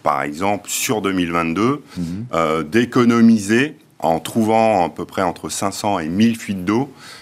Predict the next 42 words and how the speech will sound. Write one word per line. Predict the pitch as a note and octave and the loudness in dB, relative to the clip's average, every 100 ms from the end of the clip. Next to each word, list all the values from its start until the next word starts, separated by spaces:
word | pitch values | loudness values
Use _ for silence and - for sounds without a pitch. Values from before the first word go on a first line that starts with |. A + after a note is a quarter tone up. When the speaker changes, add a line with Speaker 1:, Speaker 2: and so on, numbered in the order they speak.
| _ | _
Speaker 1:
de, | E2+ E2 | -6 -2
d'économiser | F2 F#2 F#2 F#2+ F#2+ A#2 | -2 -2 -2 -2 0 -2
quatre-vingt-dix | - G2+ - G2+ F#2+ G2+ F2+ F#2+ A#2 B2 A#2+ | -2 -4 -2 -2 0 -2 -2 -6 -4 -2 0
mille | A#2+ B2 A#2 | 2 2 0
mètres | G2 G#2 - | -2 -2 -4
cubes | - A2+ - | -4 -4 -2
d'eau, | A2+ B2 D3 | 2 2 2
ce | B2+ | -6
qui | - | -10
correspond | - F2 F2 - G2+ G2+ | -2 0 -2 -4 -4 0
à | D#2 | 0
trente | - - G2 F2 | -2 -4 -4 -4
piscines | - - G2 | -8 -6 -2
olympiques, | F2 F2 E2+ G2 | 0 -2 -4 -10
pour | C#2+ | -8
vous | D2 | -8
donner | D2+ D#2 | -6 -6
une | D2+ | -4
idée. | D2+ E2+ B2+ C3 | -2 -2 -2 -6
Speaker 2:
Ouais. | E2+ D#2 G#2 - | -14 -14 -14 -16
Speaker 1:
Donc, | - E2+ D#2+ F2+ | -8 -8 -4 -2
euh, | E2 F2 D#2+ | 0 0 0
bah, | F2 | 0
c'est | - F#2+ | 0 -6
de | |
continuer | - C#3 C3+ B2+ | -4 -2 2 2
à | A#2 | 2
accélérer | - G#2+ G2+ A#2+ | -2 -2 0 0
en | C3+ F#2 | 0 0
en | |
rajoutant, | E2+ F#2+ G#2 G#2 A2+ G#2+ G#2+ F#2 | 0 0 -4 -2 2 2 2 2
euh, | E2+ E2+ D2+ | 0 -2 -4
certains | - E2+ F2 | -6 -4 -4
capteurs, | F2+ E2 G#2+ B2 B2+ | -4 -4 -4 -4 -4
comme | F#2+ E2+ | -4 -2
par | E2+ D#2+ | 0 0
exemple, | E2 E2 F#2 F#2 - | -2 -4 -4 -4 -4
euh, | D#2 D#2 | -4 -2
la | D2+ | -4
qualité | D2+ E2+ E2+ F#2 | -4 -6 -6 -4
de | F2 | -2
l'eau | G#2 A#2+ D3 | 2 2 0